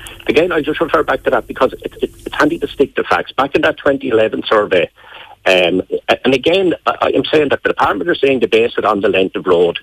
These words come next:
In fact, they don't. In that twenty eleven survey, uh, it turned out that, uh, Meath County Council, and we have the longest road network in, in Leinster. That's why I'll pick Meath County Councils, Lee County, Lee,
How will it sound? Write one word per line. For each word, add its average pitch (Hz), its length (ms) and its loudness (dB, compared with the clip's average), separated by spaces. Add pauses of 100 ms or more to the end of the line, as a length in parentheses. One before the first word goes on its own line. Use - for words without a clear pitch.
(100)
In 120 100 0
fact, - 360 -4 (120)
they 139 80 2
don't. 127 460 0 (400)
In 156 140 2
that 180 180 -2
twenty 143 260 -2
eleven 117 320 2
survey, 104 460 2 (360)
uh, 104 200 2
it 104 160 2
turned 117 320 0
out 101 220 0
that, 101 180 0 (320)
uh, 90 260 2
Meath 131 400 0
County 135 240 -2
Council, 139 480 -2 (260)
and 113 120 4
we 156 80 2
have 190 100 0
the 403 80 -2
longest 143 340 0
road 120 180 0
network 110 400 0
in, 98 300 0
in 92 180 0
Leinster. 95 300 0
That's 107 200 0
why 127 140 4
I'll 104 80 0
pick - 200 -10
Meath 123 300 0
County 107 260 -2
Councils, 95 460 -2
Lee 117 160 0
County, 101 380 -2
Lee, 131 280 0